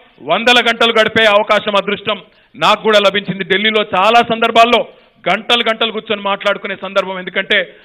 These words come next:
వారు ఒక మొబైల్ ఎన్సైక్లోపీడియా, ఏం కావాలన్నా ఒక అరక్షణంలో చెప్పేది. "సార్, ఇది ఇట్లా ఎందుకుండే, పంతొమ్మిది వందల యాభై ఆరులో ఇట్లా ఎందుకుండే, అరవై రెండులో ఇట్లా ఎందుకుండే, అరవై తొమ్మిది అట్లా ఎందుకుండే" అంటే అర నిమిషంలో అరటి పండు ఒలిచినట్టు చెప్పి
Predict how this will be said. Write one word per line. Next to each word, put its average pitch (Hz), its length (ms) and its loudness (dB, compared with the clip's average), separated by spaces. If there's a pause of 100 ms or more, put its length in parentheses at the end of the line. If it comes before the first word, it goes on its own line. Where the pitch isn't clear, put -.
(120)
వారు 202 260 2
ఒక 220 140 0
మొబైల్ 254 420 0
ఎన్సైక్లోపీడియా, 254 760 2 (640)
ఏం 240 160 -2
కావాలన్నా 254 680 2 (500)
ఒక 180 140 -6
అరక్షణంలో 202 680 -6
చెప్పేది. 185 360 -6 (400)
"సార్, 190 180 -2
ఇది 196 100 -4
ఇట్లా 196 220 -8
ఎందుకుండే, 247 540 0 (320)
పంతొమ్మిది 208 340 -8
వందల 202 180 -4
యాభై 202 300 -2
ఆరులో 208 260 2
ఇట్లా 190 220 -4
ఎందుకుండే, 214 340 -8
అరవై 208 320 -2
రెండులో 208 220 -4
ఇట్లా 196 240 -8
ఎందుకుండే, 208 340 -6
అరవై 208 260 -2
తొమ్మిది 220 420 -8 (280)
అట్లా 240 240 0
ఎందుకుండే" 220 400 -2
అంటే 262 400 2 (300)
అర 202 180 -2
నిమిషంలో 233 640 -4
అరటి 196 220 -4
పండు 202 220 -8
ఒలిచినట్టు 196 460 -8
చెప్పి 180 380 -8